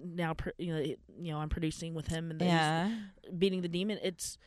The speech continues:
Speaker 1: it's dealing with this, you know, it's one of the reasons he, you know, the, the story was he was gonna write a book and, um, about, you know, coping with depression, 'cause he's had depression his whole life.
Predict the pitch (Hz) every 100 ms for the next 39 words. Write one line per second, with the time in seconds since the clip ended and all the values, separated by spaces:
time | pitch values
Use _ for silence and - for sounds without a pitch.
0 | _ _ _ _ _ _ _ _ 208 -
1 | 151 185 233 254 220 180 165 170 175 -
2 | 165 165 180 - - - 185 175 170 170
3 | - 175 175 180 196 202 190 185 196 190
4 | 170 202 202 196 101 - 110 - 190 165
5 | 165 165 165 170 170 - 180 180 190 190
6 | 185 170 175 170 175 170 170 170 - _
7 | _ _ _ _ - 165 165 160 160 156
8 | - 156 156 156 151 147 - _ - 135
9 | 156 151 151 156 - 165 147 170 165 156
10 | - 156 160 147 165 170 170 156 156 -
11 | 82 - - 160 156 - - _ 151 156
12 | 156 - 156 - 151 147 156